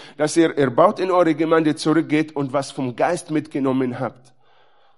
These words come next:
Denn ihr seid nicht hier nur, um diese Gemeinde zu dienen, ihr seid hier auch, um von mir auch gedient zu werden. Ich möchte euch dienen, ich sag dir, wir hatten Vorbereitungszeiten vor jeden,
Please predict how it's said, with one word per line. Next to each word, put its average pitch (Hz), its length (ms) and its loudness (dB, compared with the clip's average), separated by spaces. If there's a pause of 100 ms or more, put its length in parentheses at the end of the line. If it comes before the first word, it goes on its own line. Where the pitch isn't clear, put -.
(460)
Denn 156 140 0
ihr 180 180 2
seid 185 240 4
nicht 214 220 -8
hier 185 160 4
nur, 185 200 2
um 170 160 -2
diese 180 260 -6
Gemeinde 165 440 0
zu 156 220 -4
dienen, 160 340 -2
ihr 143 160 -4
seid 147 180 0
hier 156 280 -2
auch, 180 180 -4
um 156 140 -6
von 143 240 -4
mir 156 240 0
auch 151 180 -2
gedient 143 380 -2
zu 127 200 -6
werden. 123 300 -2
Ich 135 160 -8
möchte 165 320 0
euch 139 160 0
dienen, 147 160 -2
ich 131 80 -4
sag 143 220 -2
dir, 135 180 -2 (300)
wir 143 180 -2
hatten 131 240 -2
Vorbereitungszeiten 143 1500 -2 (200)
vor 139 200 2
jeden, 160 580 2